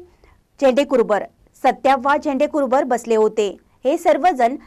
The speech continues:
रायबाग तालुक्यातील कंकणवाडी येथील रहिवासी आहेत.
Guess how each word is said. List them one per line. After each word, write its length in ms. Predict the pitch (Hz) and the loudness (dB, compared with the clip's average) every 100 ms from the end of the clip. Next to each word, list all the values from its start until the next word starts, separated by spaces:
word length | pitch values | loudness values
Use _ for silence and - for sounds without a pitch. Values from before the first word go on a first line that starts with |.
| _ 226 | _ -2
रायबाग 400 | 247 247 330 359 | 2 2 0 0
तालुक्यातील 540 | 254 254 262 269 294 294 | 0 0 -2 -4 -4 -4
कंकणवाडी 580 | 262 226 247 254 262 285 | -2 -2 -2 -2 -2 -2
येथील 340 | 294 226 240 | -6 -6 -4
रहिवासी 440 | 247 233 220 220 | -2 0 -2 -2
आहेत. 340 | 214 208 208 | -2 -2 -4